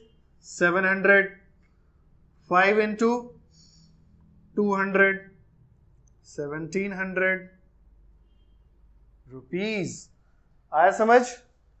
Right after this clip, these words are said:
आ ही गया होगा। अब चलते हैं नेक्स्ट क्वेश्चन पे। तो नेक्स्ट क्वेश्चन क्या है हमारे पास, देखिए, A and B each have certain number of oranges,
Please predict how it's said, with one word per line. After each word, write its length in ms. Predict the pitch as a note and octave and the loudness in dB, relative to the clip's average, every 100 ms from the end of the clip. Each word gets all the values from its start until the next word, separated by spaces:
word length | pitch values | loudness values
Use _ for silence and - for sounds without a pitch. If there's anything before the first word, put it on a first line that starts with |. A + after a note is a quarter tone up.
| - | -8
आ 80 | C#3 | 2
ही 120 | E3 | 4
गया 160 | G3 A3 | 6 8
होगा। 240 | A3 G#3+ G#3 G#3+ - _ _ _ _ _ - | 8 8 4 2 -20 _ _ _ _ _ -2
अब 140 | D#3 | -2
चलते 320 | D#3+ F#3+ F#3+ G#3+ | 2 2 4 2
हैं 240 | G#3+ A3+ A#3 - _ _ _ _ | 2 0 -4 -12 _ _ _ _
नेक्स्ट 360 | G3 A#3 B3+ - | 0 2 2 0
क्वेश्चन 320 | F3+ D#3+ D3+ | -2 -2 -4
पे। 160 | C#3 C3 - - _ _ | -12 -14 -18 -20 _ _
तो 60 | F#3 | -2
नेक्स्ट 340 | F#3+ A3 - | 2 0 2
क्वेश्चन 340 | B3 A#3 C4+ B3 | 4 4 4 4
क्या 100 | A3+ | 4
है 60 | |
हमारे 200 | G#3 F#3+ F#3 | 6 4 6
पास, 240 | G3+ - | 6 6
देखिए, 460 | F3+ F#3 D#3 C#3 - _ _ _ _ _ - | 2 -2 -2 -8 -10 _ _ _ _ _ 2
A 180 | G#3+ A#3+ C#4 - | 8 8 6 2
and 180 | G#3 G#3 F#3+ | 0 0 0
B 100 | F3+ A#3 A#3+ - A3+ | 2 2 0 -6 -4
each 280 | C4 C4 F#3 | -4 -4 2
have 220 | F#3+ G#3 | 2 4
certain 420 | - G3+ G3+ A#3 | 6 8 8 6
number 220 | A3+ A3 A3 | 6 8 8
of 160 | G#3+ | 8
oranges, 440 | F#3 F3+ F3 D#3 | 8 6 2 -2